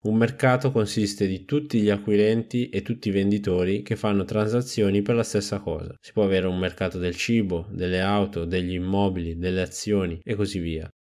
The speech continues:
Un'economia consiste nella somma di tutte le transazioni di tutti i mercati.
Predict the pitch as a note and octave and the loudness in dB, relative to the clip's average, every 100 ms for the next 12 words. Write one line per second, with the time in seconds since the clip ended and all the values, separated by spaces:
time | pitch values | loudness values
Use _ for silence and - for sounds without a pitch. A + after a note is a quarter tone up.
0 | _ _ - A2 A2 A#2+ C3 B2+ C3 C3+ | _ _ -2 2 4 4 6 6 6 4
1 | C3 G#2+ - G2+ G2+ G2 G2 G#2 G#2 C3+ | 2 0 0 0 2 2 4 2 2 4
2 | C#3 C#3+ C#3+ D3+ D#3 G#2 G2+ C3 G#2+ G2 | 4 4 2 0 -2 -4 -4 0 2 2
3 | G2+ F#2+ G#2 G#2 - A2+ A#2 B2 A#2+ G2+ | 0 0 -2 -6 -2 0 2 0 0 -2
4 | G#2 A#2 A2 G2+ F#2+ - E2 E2 - | -2 -2 0 2 0 -4 -8 -8 -12